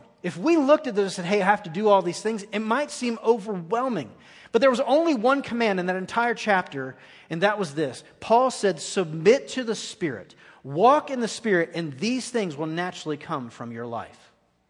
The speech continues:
Stop fighting it. For you to endure, for you to be patient, for you to be long-suffering is unnatural. You must walk by the Spirit,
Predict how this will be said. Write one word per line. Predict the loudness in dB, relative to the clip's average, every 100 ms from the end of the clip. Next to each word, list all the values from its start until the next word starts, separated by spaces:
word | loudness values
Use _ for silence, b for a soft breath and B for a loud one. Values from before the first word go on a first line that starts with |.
| _ _ _ _ _ _ -16
Stop | -2 0 0 2
fighting | 0 0
it. | -8 -18 b b b b b b b _ _ _
For | -6 0 0
you | 2 0 0
to | -2 0
endure, | 0 0 2 4 4
for | 2 -2 -2
you | -2 -4 -4
to | -6
be | -6 -6
patient, | -10 -4 -2 -2 -4 -8 -6
for | -6
you | -4 -6
to |
be | -6 -6 -6 -8 B B B B
long-suffering | 2 2 2 -2 -2 -2 -2 -4 -4 -4
is | -4 -4 -2
unnatural. | 0 0 0 0 0 -2 -6 -12 -14 -16 _ b b b
You | 0
must | 0 0 -4
walk | 4 6 6 4
by | 2
the | 2
Spirit, | -2 -6 0 2 2